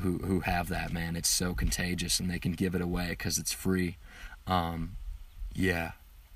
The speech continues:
it's amazing. And just really that place of getting alone with the Lord. So, like, the rest of this day, right now I've got about two hours to kill. I could go to work, um,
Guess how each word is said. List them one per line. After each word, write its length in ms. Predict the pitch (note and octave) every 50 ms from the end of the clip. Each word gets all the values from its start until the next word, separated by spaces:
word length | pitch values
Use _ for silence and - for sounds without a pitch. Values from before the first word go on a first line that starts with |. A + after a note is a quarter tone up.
| - - - - - -
it's 180 | - F2+ - -
amazing. 540 | F#2 F#2 F2+ F#2 F2+ F2+ F#2 F#2+ E2+ E2+ - - - - - - - - - - - - - - - - -
And 120 | G2+ G2+
just 180 | G2 G2 F#2+ -
really 300 | G2+ G#2+ A#2 A2+ A2 G#2+
that 180 | G2 G2+ G2 -
place 320 | - A2 G2+ G2+ - -
of 100 | F#2+ F2
getting 200 | G2 G2 F2+ F#2
alone 340 | F#2 F#2+ F#2+ F#2+ F#2+ F#2 F#2
with 100 | F2 -
the 60 | F#2
Lord. 380 | F2+ F2+ F#2 F#2 F2+ F2 E2+ - - - - - - - - - - - - - - - - - - - - - - - - - - - - - - - - -
So, 280 | - - - C3+ A#2 A#2
like, 340 | A2+ A2 A2 G#2 - - - - - - - - -
the 100 | G#2 G#2+
rest 260 | A2+ B2+ B2+ - -
of 60 | B2 A#2+
this 180 | A#2+ A#2 A2+
day, 340 | G#2 A2+ A#2 B2 B2 A#2+ G#2+ - - - - - -
right 220 | A2 A#2+ A#2+ A2
now 140 | B2 A#2+ A2
I've 120 | G#2 G#2
got 140 | A#2 A2+ G#2+
about 240 | G#2 G#2 G2+ F#2+ -
two 200 | - B2+ A#2 A2
hours 320 | G#2 G#2 G2+ G2+ G2+ -
to 80 | - -
kill. 320 | - - G#2 G#2 G2+ G2 - - - - - - - - - - - - -
I 100 | A#2 B2
could 160 | - A#2 G2+
go 140 | A2 A2 G#2
to 60 | G#2
work, 400 | G2+ G#2 A2+ A#2 A#2 A2+ - - - - - - - - - - - - G#2+
um, 520 | G#2+ G#2+ G#2 G2+ G2 G2 F#2+ F#2 F#2